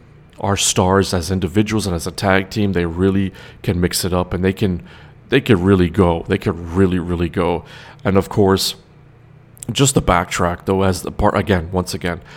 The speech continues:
with the, uh, the promo before they had come out to the ring. I like how during the promo, you notice that around, and I didn't really notice this before, but you notice with Montez Ford, he's got the, um,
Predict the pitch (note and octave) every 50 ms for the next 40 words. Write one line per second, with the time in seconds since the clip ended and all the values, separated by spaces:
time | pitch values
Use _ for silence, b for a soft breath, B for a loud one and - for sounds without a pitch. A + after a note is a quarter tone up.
0 | B B B B G#2 G2+ - - - G#2+ F#2+ F#2 F#2 F2 E2+ E2+ - - - G#2
1 | G#2 G#2 G2 F2 D#2 B1+ D#2 - - G2+ - - G#2+ G2 F#2 F2+ D#2+ - G#2 F#2+
2 | - - G#2 F2+ F2+ F2+ E2 - - G2+ D#2+ F2+ E2+ F2+ G2 G#2 F#2 E2 E2+ B
3 | B B B B B B - - G#2+ A#2+ A#2+ G#2+ F#2 F2+ F2+ F#2 G2 G2+ A2 G#2+
4 | - - - B B B B B B B B - - - - - - - - -
5 | G2 F#2+ F2+ F2+ F2+ F2+ F2 F2 F2 - B B B B B - - - - -
6 | - - - - - - - G#2+ G#2+ G#2+ G#2 F#2+ - - - A2+ A2 G2+ F#2+ F2
7 | F2 E2+ E2+ E2+ C#2 - - - F#2+ F2 F#2 F#2+ F2+ F2 F#2 G2 G#2+ G#2 F#2 F2+
8 | F2 F#2 - - G#2 F#2 F2 F2 E2+ F2+ F2+ F2+ F2+ F2 F2 D#2+ B B B B
9 | - - A#2 C3+ B2+ B2 C#3+ A#2+ F#2 F#2 F#2 F2+ F2 E2+ F2 F2+ F2+ F2 - -
10 | F2 - - - F#2 F2+ - - G#2 G2+ F#2 F#2 F2+ - F#2+ E2 - B B B
11 | B B - A2 A2+ G#2 G#2+ A#2 A#2 A#2 C3 B2 - A2 F#2 F2+ F2+ F2+ F#2 F2+
12 | F2 - F#2+ F2+ E2+ - - - - G2+ F#2 F2+ F2+ E2 B B B B B B
13 | - - A2 G#2 - - G#2+ G#2+ G#2+ - - G#2 F#2+ F#2+ F#2 F2 E2+ E2+ E2 E2
14 | D2+